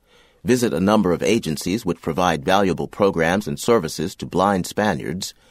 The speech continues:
and enjoy fantastic Spanish music and food. Donna and I will be celebrating our tenth wedding anniversary next March, and this trip will be our gift to one another. Come celebrate with us in Madrid in two thousand twelve.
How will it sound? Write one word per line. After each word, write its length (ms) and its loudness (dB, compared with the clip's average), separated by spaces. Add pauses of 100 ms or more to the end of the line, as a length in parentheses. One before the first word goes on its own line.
(240)
and 240 2
enjoy 380 4
fantastic 720 0
Spanish 460 2
music 400 0
and 180 -4
food. 420 -4 (1000)
Donna 300 4
and 200 -4
I 240 -2
will 140 0
be 100 -2
celebrating 640 0
our 120 0
tenth 360 -4
wedding 340 2
anniversary 600 -4
next 280 -6
March, 500 -2 (460)
and 140 -2
this 180 0
trip 300 -2
will 100 0
be 160 0
our 160 4
gift 380 -4
to 80 -2
one 180 0
another. 440 -2 (840)
Come 220 2
celebrate 480 2
with 140 -4
us 240 -2
in 80 -2
Madrid 420 -4
in 160 -6
two 160 -6
thousand 360 -4
twelve. 500 -8